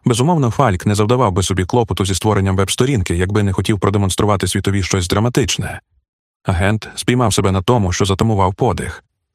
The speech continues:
"Дозвольте влаштувати вам екскурсію", — запропонував Фальк і взяв камеру з підвищення, на якому вона стояла. Він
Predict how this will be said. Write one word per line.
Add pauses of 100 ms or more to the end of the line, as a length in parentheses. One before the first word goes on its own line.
(920)
"Дозвольте
влаштувати
вам
екскурсію", — (320)
запропонував
Фальк
і
взяв
камеру
з
підвищення,
на
якому
вона
стояла. (600)
Він